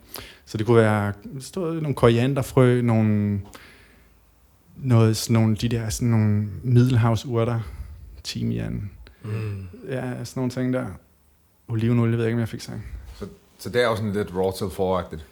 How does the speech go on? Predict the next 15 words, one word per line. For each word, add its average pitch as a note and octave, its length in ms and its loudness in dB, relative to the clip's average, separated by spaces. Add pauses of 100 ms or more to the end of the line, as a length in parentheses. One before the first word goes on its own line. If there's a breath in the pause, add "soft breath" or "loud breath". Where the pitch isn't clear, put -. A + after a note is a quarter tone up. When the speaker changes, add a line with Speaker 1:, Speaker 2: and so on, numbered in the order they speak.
(880 loud breath)
Speaker 1:
Altså, G#2+ 680 -2 (640 loud breath)
jo, A#2 560 8 (680 loud breath)
det - 80 -8
kan B2 100 0
vi A2+ 60 -4
godt G#2 180 -4
kalde C3 200 -6
det. C3 120 -8 (220)
Speaker 3:
Ja. G2 120 -6 (360)
Speaker 1:
Det - 220 -8
kan B2+ 80 4
vi B2 60 4
godt A#2+ 200 -2
kalde C3 200 -8
det. - 80 -14